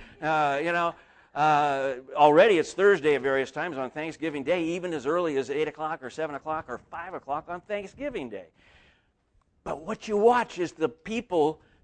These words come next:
crowding the doors and running in to what? Get my stuff. Now, I've been to one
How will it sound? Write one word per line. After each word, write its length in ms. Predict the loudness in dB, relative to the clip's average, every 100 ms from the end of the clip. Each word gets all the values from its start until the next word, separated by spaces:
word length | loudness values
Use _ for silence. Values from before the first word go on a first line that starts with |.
| _
crowding 680 | -12 -2 2 4 4 -2 -6 -2
the 140 | -2
doors 560 | 2 2 4 2 -2 -6
and 460 | -8 -4 -2 -2 4
running 640 | 6 6 2 2 0 -2 -8 -20 _
in 420 | 4 6 6 4
to 260 | -2 -2 -2
what? 420 | 4 4 4 -2 _ _ _ _ -10
Get 320 | 4 4 4
my 320 | -2 0 0
stuff. 480 | -2 -8 -4 -4 -4 -10 _ _ _ _ _ _ _ _ _ _ _ _ _ _ _ _ _ _ _ _ _ _ _ _ _ _
Now, 120 | -2
I've 220 | 0 0 0
been 220 | -2 -2
to 140 | -6
one 520 | -4 -2 0 -2 -6